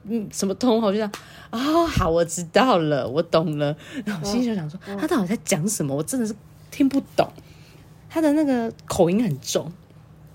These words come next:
Speaker 2: 然后嘞，你跟他约了吗？
Speaker 1: 约啦，就是约明天的晚上七点吧，还是干嘛的？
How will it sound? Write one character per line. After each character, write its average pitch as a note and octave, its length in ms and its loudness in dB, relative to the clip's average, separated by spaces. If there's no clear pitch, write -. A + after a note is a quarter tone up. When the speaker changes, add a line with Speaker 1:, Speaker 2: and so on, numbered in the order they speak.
Speaker 2:
然 G3+ 180 -6
后 F4+ 200 -6
嘞， D4 280 -2
你 A#3 260 -6
跟 C4+ 140 -4
他 C#4 100 -2
约 C4+ 220 0
了 B3+ 100 -6
吗？ A#3+ 140 -10
Speaker 1:
约 A#3+ 160 4
啦， C#4 160 2
就 B3+ 140 0
是 A#3+ 60 0
约 B3+ 140 4
明 F#3 220 2
天 F#3 460 0
的 D#3 680 -2
晚 D3+ 200 -6
上 E3 760 -4
七 G3 220 -2
点 D#3+ 260 0
吧， C#3+ 140 -4
还 D3+ 100 -6
是 D#3 100 -6
干 D#3+ 140 -2
嘛 C3+ 240 -10
的？ - 160 -14